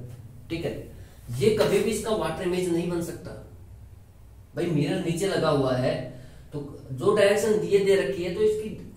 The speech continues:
हमें पता है, अगर थोड़ी बहुत इधर उधर ऐसे लाइनें आ जाती हैं तो हम कंफ्यूज हो जाते हैं, हमारे पास सीधी सीधी लाइन आ जाए तो भाई सही हो जाता है,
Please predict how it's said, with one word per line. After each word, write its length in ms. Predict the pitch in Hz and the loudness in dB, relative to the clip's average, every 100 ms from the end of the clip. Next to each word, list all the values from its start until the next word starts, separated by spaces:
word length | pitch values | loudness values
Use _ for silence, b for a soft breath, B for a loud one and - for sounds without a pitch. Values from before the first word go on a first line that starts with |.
| - | -8
हमें 220 | 143 208 | -2 0
पता 180 | 175 233 | 0 0
है, 180 | 208 - - - - | 0 -2 -6 -10 -10
अगर 240 | 139 180 - | -6 -6 -6
थोड़ी 220 | 160 190 | -4 -2
बहुत 280 | 180 170 - | -2 -4 -6
इधर 160 | 170 165 | -2 0
उधर 200 | 180 185 | 0 0
ऐसे 200 | 185 185 | -2 -2
लाइनें 280 | 170 170 | 0 0
आ 80 | 170 | 0
जाती 200 | 175 180 | -2 -4
हैं 80 | 185 | -6
तो 80 | 180 | -6
हम 60 | 180 | -2
कंफ्यूज 320 | 175 208 208 | -2 0 0
हो 60 | 180 | 0
जाते 260 | 170 170 | -2 -2
हैं, 240 | 160 156 - B B B | -6 -6 -14 B B B
हमारे 280 | 135 170 175 | -2 0 2
पास 160 | 185 180 | 0 -4
सीधी 180 | 175 175 | -4 -6
सीधी 200 | - 185 | -4 0
लाइन 260 | 175 170 | 2 4
आ 40 | 156 | 4
जाए 220 | 139 - | 2 0
तो 60 | 113 | -4
भाई 420 | - - - 107 | -8 -12 -14 -14
सही 180 | 123 143 | -8 -2
हो 120 | 165 | 0
जाता 240 | 165 - | 0 -2
है, 140 | - | -10